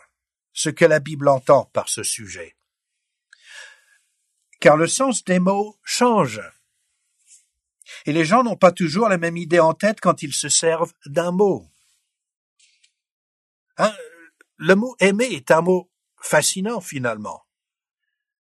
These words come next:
Quand vous dites à quelqu'un, « Je t'aime », oui, mais dans quelle mesure ?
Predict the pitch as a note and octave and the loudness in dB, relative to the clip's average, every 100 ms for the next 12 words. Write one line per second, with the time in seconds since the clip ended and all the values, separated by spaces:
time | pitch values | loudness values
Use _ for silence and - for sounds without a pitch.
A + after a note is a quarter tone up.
0 | _ _ _ _ _ _ - D#3+ G3+ G#3+ | _ _ _ _ _ _ 0 0 0 0
1 | G3+ F#3 F3+ E3+ G3+ G#3 G#3 _ _ _ | 0 2 0 0 0 0 -2 _ _ _
2 | _ - A#2+ D#3 - D#3 G2+ F2+ - _ | _ -16 -10 -8 2 2 2 -6 -20 _
3 | _ _ _ _ _ _ _ _ _ B2 | _ _ _ _ _ _ _ _ _ -4
4 | F3+ F3+ D#3 D#3 D#3 _ _ _ _ _ | -4 -2 -4 -6 -10 _ _ _ _ _
5 | A#2+ D3 - D3+ C#3+ D3 C3 F#3 G#2 - | 0 0 0 -4 -4 -6 -6 -10 -12 -16